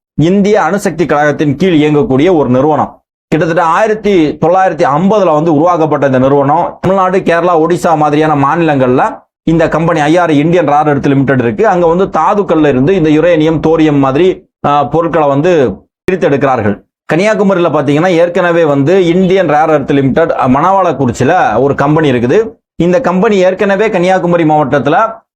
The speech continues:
ஆ, இந்த கடற்கரை பகுதிகளில் இருக்கக்கூடிய, கடற்கரையில் இருக்கக்கூடிய, எடுக்கக்கூடிய மணல்களிலிருந்து பல்வேறு வகையான தாதுக்களை வந்து பிரித்தெடுக்கிறார்கள். உதாரணமா பாத்தீங்கன்னா மோனோசைட், ஆ, இல்-, இல்மெனைட், ஆ, ரூட்டைல்,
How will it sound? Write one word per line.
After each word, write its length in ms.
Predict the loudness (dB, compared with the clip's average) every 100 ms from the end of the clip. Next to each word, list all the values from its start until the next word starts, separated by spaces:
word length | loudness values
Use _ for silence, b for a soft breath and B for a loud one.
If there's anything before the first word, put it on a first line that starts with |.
| -4
ஆ, 260 | -2 0 0
இந்த 240 | 0 0
கடற்கரை 420 | 0 -2 -2 -2
பகுதிகளில் 540 | 0 0 2 2 2 2
இருக்கக்கூடிய, 580 | 0 0 0 0 0 0
கடற்கரையில் 720 | -2 -2 -2 -2 0 2 0
இருக்கக்கூடிய, 360 | 0 0 0
எடுக்கக்கூடிய 500 | 0 0 -2 0 0
மணல்களிலிருந்து 960 | 0 0 0 0 2 2 2 2 2 0 -4 _ _
பல்வேறு 400 | -2 0 0 2
வகையான 400 | 0 0 0 -2
தாதுக்களை 540 | -2 -2 0 0 0
வந்து 280 | 2 2 0
பிரித்தெடுக்கிறார்கள். 920 | 0 -2 0 0 0 0 0 -2 -4 -12 B -2
உதாரணமா 360 | 0 0 0 -2
பாத்தீங்கன்னா 580 | -2 0 0 0 0 -2 -4
மோனோசைட், 800 | -2 0 2 2 0 0 -2 -2 -8 _ _ _ _ -4
ஆ, 340 | -2 0 2
இல்-, 360 | 2 2 0 0
இல்மெனைட், 560 | 0 2 0 0 -4 -6 -16 _ _
ஆ, 160 | -2 0
ரூட்டைல், 640 | 0 0 0 0 0 -2